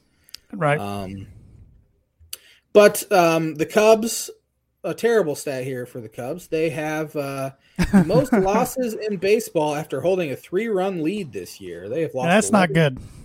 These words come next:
Speaker 2: They've lost eleven games e-, after winning the game by three-plus runs or having a lead of three or more runs, um,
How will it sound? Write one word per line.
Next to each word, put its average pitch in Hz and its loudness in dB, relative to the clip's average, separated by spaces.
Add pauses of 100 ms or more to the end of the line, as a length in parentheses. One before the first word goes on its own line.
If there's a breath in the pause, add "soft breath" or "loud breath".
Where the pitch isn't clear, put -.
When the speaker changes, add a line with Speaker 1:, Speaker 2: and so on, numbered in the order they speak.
(200)
Speaker 2:
They've 214 6
lost 233 6
eleven 190 2
games 190 0
e-, 190 -12 (160)
after 156 -6 (280)
winning 175 -6
the 143 -6
game 131 -10
by 117 -8
three-plus 147 -12
runs 127 -14
or 117 -10
having 143 -12
a 120 -12
lead 160 -6
of 107 -12
three 113 -18
or 104 -20
more 104 -18
runs, 95 -20 (600)
um, 101 -16